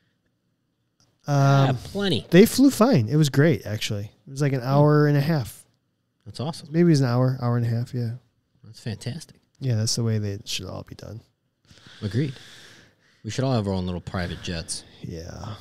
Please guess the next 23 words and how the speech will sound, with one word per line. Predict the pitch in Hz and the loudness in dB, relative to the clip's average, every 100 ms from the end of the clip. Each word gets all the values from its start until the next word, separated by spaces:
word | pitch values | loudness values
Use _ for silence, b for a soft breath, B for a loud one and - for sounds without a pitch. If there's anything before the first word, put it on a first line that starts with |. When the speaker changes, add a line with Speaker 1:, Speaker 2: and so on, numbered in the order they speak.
| - | -6
Speaker 2:
Take | 104 | -4
us | 95 - | -4 -2
wherever | 92 87 | 0 0
we | |
wanna | 87 87 | -2 -2
go. | 85 85 85 _ _ _ _ _ _ _ _ _ _ _ | -4 -4 -6 _ _ _ _ _ _ _ _ _ _ _
All | 127 | 2
right. | 185 - - _ _ _ _ _ _ _ _ | 4 2 -6 _ _ _ _ _ _ _ _
What | 120 | 0
was | 160 139 | 2 2
that? | 92 82 - _ _ _ | 0 -4 -10 _ _ _
Speaker 1:
That | 165 | 6
Speaker 2:
Would | 208 | 8
you | 190 | 10
Speaker 1:
was, | 175 | 8
Speaker 2:
rather? | 156 190 196 - | 8 6 2 2
Speaker 1:
that | 180 | 6
was | 185 156 | 8 8
our | 127 | 8
Would | 127 120 | 6 4
You | 117 | 2
Rather. | 110 110 113 117 | 2 2 0 0
Speaker 2:
Yeah, | 170 185 | -2 -2